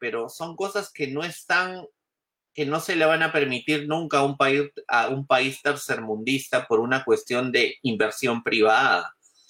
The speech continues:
No tenemos ese circuito ni de inversores, ni de público que consume el producto interno. Y eso es culpa de los medios que no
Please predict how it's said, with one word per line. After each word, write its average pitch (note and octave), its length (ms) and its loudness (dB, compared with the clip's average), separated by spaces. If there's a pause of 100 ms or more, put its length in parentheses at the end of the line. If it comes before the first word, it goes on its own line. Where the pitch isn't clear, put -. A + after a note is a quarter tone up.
(420)
No E3 220 4
tenemos D#3+ 500 0
ese D#3 240 0
circuito C#3+ 920 2 (380)
ni C3+ 300 4
de C3 160 4
inversores, G3 1040 2 (320)
ni C3+ 160 2
de C3+ 140 4
público A3 580 2
que D3+ 120 -4
consume F3+ 640 -4
el E3 140 -6
producto C3 520 2
interno. A2 760 -2 (480)
Y D3 240 2
eso G3+ 200 2
es F#3+ 200 0
culpa G#3 600 6
de C3+ 180 2
los A#2+ 200 0
medios D#3 840 0
que A2+ 140 -2
no C#3 520 4